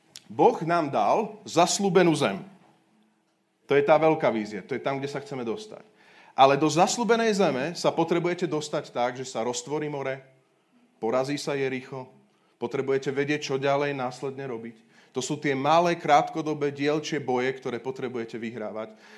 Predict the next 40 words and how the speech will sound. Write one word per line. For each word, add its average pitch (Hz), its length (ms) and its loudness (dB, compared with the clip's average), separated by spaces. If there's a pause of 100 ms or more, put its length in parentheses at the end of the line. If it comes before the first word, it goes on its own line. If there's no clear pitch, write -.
(160)
aby 113 160 -6
ste 135 160 -10
sa 117 160 -10
dostali 113 400 -8
do 107 80 -6
zasľúbenej 104 640 -10
zeme. 90 240 -16 (400)
To 107 80 -6
je, 107 40 -8 (200)
že - 240 -12
kráčame 123 400 0
od 107 160 -12
víťazstva 147 560 -6
k 151 200 -8
víťazstvu, 107 760 -10
od 101 160 -16
slávy 98 720 -8
k - 40 -20
sláve. 85 460 -14 (480)
A 98 80 -18
verím 139 320 -6
tomu, 147 480 -8
že 107 140 -16
tento 117 260 -4
rok 110 160 -4
Pán 113 240 -4
sa 113 80 -12
zmiluje 110 560 -6
a 101 80 -6
dá 113 240 -4
sa 110 160 -12
nám 107 160 -10
nájsť. - 480 -12 (500)
Hľadajte 117 960 -6
nájditeľného. 117 1120 -10
Jeden, 135 540 -4 (800)
ale 107 180 -4
dá 104 160 -2
sa - 140 -10
nájsť. - 500 -14